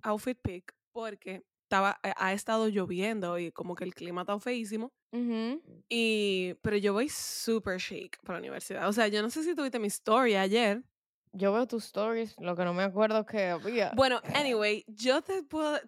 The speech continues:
Speaker 1: ¿tú sabes qué me dice que yo estaba súper como fashion ayer? En verdad, eso, esto no te va a decir nada.
Speaker 2: ¿Qué?
Speaker 1: Uno, la gente se te queda viendo.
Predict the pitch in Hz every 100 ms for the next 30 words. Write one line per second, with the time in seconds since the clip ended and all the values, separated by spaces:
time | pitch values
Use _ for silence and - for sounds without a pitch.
0 | - 269 330 359 - 269 262 285 254 254
1 | 262 226 202 226 240 - - 226 233 233
2 | - - 226 226 - 165 175 180 180 175
3 | 160 208 _ _ - 185 185 185 185 185
4 | 185 175 175 180 180 180 175 175 165 170
5 | 175 180 165 160 165 175 _ - - -
6 | 208 190 170 202 220 294 381 427 - -
7 | 240 226 247 254 254 240 185 175 - -
8 | 180